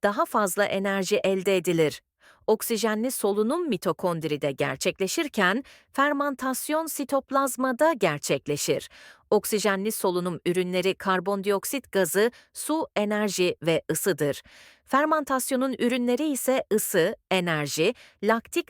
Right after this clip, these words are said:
asit veya etil alkol ve karbondioksit gazıdır. Oksijenli solunumu bazı bakteriler ve gelişmiş canlılar yapar. Fermantasyonu ise bazı bakteri ve mantarlar yapar.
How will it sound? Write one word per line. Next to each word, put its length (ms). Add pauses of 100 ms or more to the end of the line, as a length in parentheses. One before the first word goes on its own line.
asit 460 (200)
veya 300
etil 420
alkol 440 (220)
ve 100
karbondioksit 920
gazıdır. 600 (460)
Oksijenli 600
solunumu 640
bazı 380
bakteriler 640
ve 80
gelişmiş 560
canlılar 540
yapar. 420 (300)
Fermantasyonu 800
ise 440
bazı 400
bakteri 460
ve 80
mantarlar 600
yapar. 520